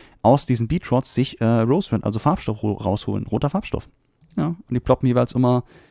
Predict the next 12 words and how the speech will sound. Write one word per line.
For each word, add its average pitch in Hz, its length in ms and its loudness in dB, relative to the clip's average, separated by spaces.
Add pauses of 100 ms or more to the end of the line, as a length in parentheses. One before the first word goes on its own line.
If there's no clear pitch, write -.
(160)
äh, - 80 -2
einen 104 540 2
Seed - 340 -2 (160)
und, 135 320 0
äh, - 100 -8
eine, 113 680 2 (640)
eine, 104 300 -6 (120)
eine 107 280 -8 (120)
Rübe 117 280 2
raus, - 260 -6
sozusagen. 113 640 -10 (380)
Jo. 143 220 0